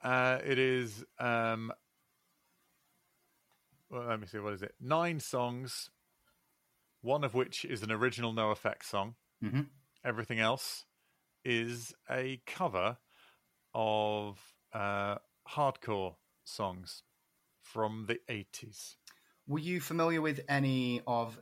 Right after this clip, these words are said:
Speaker 2: these songs before this album?
Speaker 1: I certainly wasn't, Red. I
Speaker 2: I
Speaker 1: had heard
Speaker 2: think I'd heard Friend or Foe,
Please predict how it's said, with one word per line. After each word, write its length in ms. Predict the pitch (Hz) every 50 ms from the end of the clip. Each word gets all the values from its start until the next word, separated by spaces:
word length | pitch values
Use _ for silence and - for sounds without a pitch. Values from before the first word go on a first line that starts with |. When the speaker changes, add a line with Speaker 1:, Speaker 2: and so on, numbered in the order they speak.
| _
Speaker 2:
these 800 | 110 107 117 113 110 110 107 107 107 104 101 101 - - - - - _ -
songs 880 | - - - 117 107 104 101 101 101 98 98 98 98 - - - - - _ _ _ _ _ -
before 280 | 117 - - 175 143
this 160 | 85 82 -
album? 420 | 95 82 78 76 - 73 - 87 87 _ _ _ _
Speaker 1:
I 220 | 107 110 135 170 151
certainly 540 | - - - 151 175 185 - 180 170 151
wasn't, 360 | 135 139 170 175 160 135 110 98
Red. 300 | 95 95 95 110 117 - - _ _ _ _ _ _ _ _ _ _ _ _ _ _ _ _ _ _ - - - - - - _ _ _ _ _ _ _ _ _ _
I 100 | - 120
Speaker 2:
I 40 | 123
Speaker 1:
had 220 | 127 165 170 160
heard 140 | - 151 151 196
Speaker 2:
think 400 | 214 233 233 - - - - - _
I'd 180 | 185 190 196 190
heard 300 | - 208 208 208 208 208
Friend 340 | - - 202 202 208 208 208
or 120 | 208 202
Foe, 500 | 202 - - 202 208 220 226 233 269 269